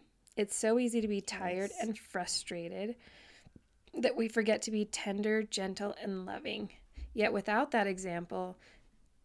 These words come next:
Speaker 1: the child cannot learn to be tender and gentle, uh, to themselves.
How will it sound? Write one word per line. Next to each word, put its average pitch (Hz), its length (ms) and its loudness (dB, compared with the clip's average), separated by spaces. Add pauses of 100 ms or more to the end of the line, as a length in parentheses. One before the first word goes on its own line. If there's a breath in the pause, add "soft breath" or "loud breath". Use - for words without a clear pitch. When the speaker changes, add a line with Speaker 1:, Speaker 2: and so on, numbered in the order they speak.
(160)
Speaker 1:
the - 100 -6
child 180 400 -2
cannot 190 380 -2
learn 180 220 0
to - 100 -8
be 180 120 -4
tender 180 520 -4
and 190 180 -4
gentle, 180 540 -8 (640 soft breath)
uh, 185 200 0
to - 140 0
themselves. 185 800 2